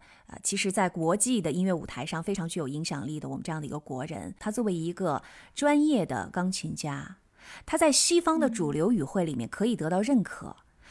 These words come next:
Speaker 1: 仅仅靠他的技术的高超是远远不够的。我觉得更是因为刚刚我提到的那些他在，呃，国际上面针对于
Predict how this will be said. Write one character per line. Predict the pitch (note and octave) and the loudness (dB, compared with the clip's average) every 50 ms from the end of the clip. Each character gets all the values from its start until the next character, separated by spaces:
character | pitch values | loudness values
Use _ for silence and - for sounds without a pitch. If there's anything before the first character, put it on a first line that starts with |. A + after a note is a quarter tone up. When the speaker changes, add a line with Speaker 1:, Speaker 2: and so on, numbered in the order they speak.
| - - - | -20 -20 -6
Speaker 1:
仅 | - - G3+ G3+ B3 D#4+ | 0 4 6 6 6 6
仅 | E4+ - B3 E3+ | 4 2 0 0
靠 | - - A3 F#3+ | 0 0 0 0
他 | E3+ - - F#3+ | 0 0 -2 -2
的 | F#3 | 0
技 | F#3+ - C#4 C4 | 0 0 0 0
术 | - F#3+ | 0 -2
的 | E3+ E3 | -4 -4
高 | - F#3+ F#3+ G3 | -2 0 -2 -2
超 | - - G3+ F#3+ | -2 -2 -2 -2
是 | G3+ - G3 | 0 0 2
远 | F3 E3+ D3+ D3+ G#3+ | 2 2 2 4 4
远 | C#4+ D4 F#3 | 4 2 2
不 | C#3+ - - | 0 -4 -8
够 | - - C#3+ A#2+ B2+ | -8 -8 -8 -8 -8
的。 | - - - - _ _ _ _ - - _ | -10 -12 -14 -20 _ _ _ _ -20 -14 _
我 | - G3+ | 0 0
觉 | G3 G3+ | 2 2
得 | F#3+ A#3 | 2 2
更 | A#3+ - F4 D#4+ | 2 4 4 4
是 | C4+ - G#3 F#3 | 4 4 2 2
因 | F#3+ G3 | 2 2
为 | F#3+ E3+ E3+ - - _ | 2 0 -2 -4 -6 _
刚 | - G#3 G#3+ | 0 0 2
刚 | A3 G#3+ | 2 2
我 | G3 C#3+ - - | 0 -2 -4 -6
提 | - - - C4+ | -12 -10 -8 -4
到 | - F#3+ F#3 | -2 -2 -2
的 | D#3 - | -2 -4
那 | D#3+ D#3 D3+ | -4 -4 -4
些 | D3 - D#3+ C#3+ | -4 -4 -4 -4
他 | C#3 - - F3 | -6 -6 -8 -8
在， | E3 - F3 D#3 D3 D3 - - - - - _ | -6 -4 -4 -4 -4 -6 -10 -20 -20 -20 -20 _
呃， | _ - C#3+ D3 | _ -10 -10 -10
国 | D3 - D#3+ D#3+ | -6 -4 -2 -2
际 | E3 - A#3 A3 F3+ | 0 0 0 0 0
上 | - - D3 D3 | 0 -2 -4 -4
面 | - C#3 B2 B2 C3+ - _ _ _ | -4 -6 -8 -8 -10 -14 _ _ _
针 | - - G3+ G3 G3 | -4 0 0 2 2
对 | G#3+ G3 E3+ | 2 0 0
于 | D#3+ D#3 D#3+ E3 E3 | 0 0 0 -2 -2